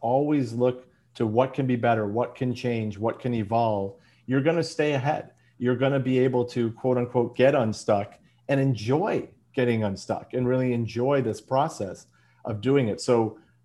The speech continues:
I would tell you in the first few years, pretty <laughs> much of any business I've had, there's been a few pivots. And the key is to keep pivoting. Even when you're successful, keep evolving, keep pivoting.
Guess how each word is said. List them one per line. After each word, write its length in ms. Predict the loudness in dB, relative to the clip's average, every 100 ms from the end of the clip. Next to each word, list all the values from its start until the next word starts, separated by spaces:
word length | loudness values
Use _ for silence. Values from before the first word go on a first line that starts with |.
| 2
I 120 | 4
would 180 | 4 2
tell 160 | 2
you 140 | 4 4
in 80 | 2
the 80 |
first 400 | -2 2 0 0
few 180 | -2 0
years, 460 | 2 2 4 2 0
pretty 400 | -10 -2 2 2
<laughs> 80 | 2
much 240 | 2 2
of 100 | 0
any 280 | 2 2 4
business 360 | 2 0 -2 0
I've 160 | 0
had, 280 | -2 -4 -8 _ -20 -4
there's 220 | 2 2 4
been 160 | 2
a 80 | 2
few 240 | 2 0
pivots. 540 | 2 2 2 0 -6 -10 -2
And 580 | 0 2 0 -2 -6 -10 _ _ _ _ -2
the 240 | 0 0 -4
key 300 | -4 2 4
is 140 | 4 2
to 100 | -6
keep 360 | -2 -4 0
pivoting. 460 | 0 2 0 -2 -4
Even 340 | -2 2 2
when 160 | 2 2
you're 140 | 2
successful, 760 | 2 -2 2 2 2 -4 -6 -6 _ _ _ _
keep 260 | -6 -2 0
evolving, 500 | 2 4 4 2 -4
keep 260 | -4 -6 -4
pivoting. 400 | -4 -4 -10